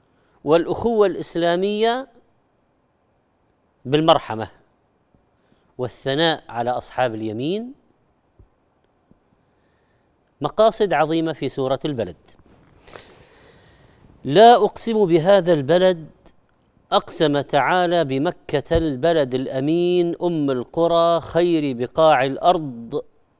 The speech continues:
خاصة في وقت حلول رسول الله صلى الله عليه وسلم فيها، لأن السورة مكية. ونبه تعالى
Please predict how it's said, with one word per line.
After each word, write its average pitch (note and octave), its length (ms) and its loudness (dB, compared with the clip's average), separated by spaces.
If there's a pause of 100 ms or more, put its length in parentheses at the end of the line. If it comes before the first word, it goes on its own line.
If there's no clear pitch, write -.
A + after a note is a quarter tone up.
(160)
خاصة F3 960 0
في C#3+ 260 -4
وقت E3 320 -2
حلول D#3 560 0
رسول D#3+ 340 -4
الله D#3+ 340 -2
صلى D3 220 -8
الله E3 160 0
عليه D3+ 180 0
وسلم D#3+ 300 -6
فيها، F3 260 -2
لأن D3+ 220 -2
السورة E3+ 300 0
مكية. B2+ 420 -4 (1400)
ونبه D#3 560 0
تعالى E3+ 720 2